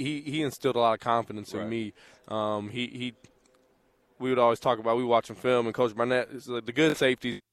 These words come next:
Speaker 1: get from the, from the, like, the, we call it the honey, halfway between the numbers and the hash.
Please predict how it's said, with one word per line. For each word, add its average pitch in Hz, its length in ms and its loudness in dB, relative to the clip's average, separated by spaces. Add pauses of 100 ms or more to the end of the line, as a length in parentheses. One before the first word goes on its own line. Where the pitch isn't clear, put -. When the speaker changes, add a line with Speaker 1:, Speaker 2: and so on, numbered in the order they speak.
(100)
Speaker 1:
get 123 120 -4
from 120 180 -6
the, 107 200 -2 (280)
from 120 220 -4
the, 107 380 2
like, 110 220 -4
the, 113 120 0 (100)
we 143 100 -2
call 123 200 6
it 107 40 -6
the 113 100 0
honey, 120 400 0
halfway 123 300 0
between 113 260 -8
the 110 60 -4
numbers 113 400 0
and 107 100 -6
the 104 80 -6
hash. 113 420 0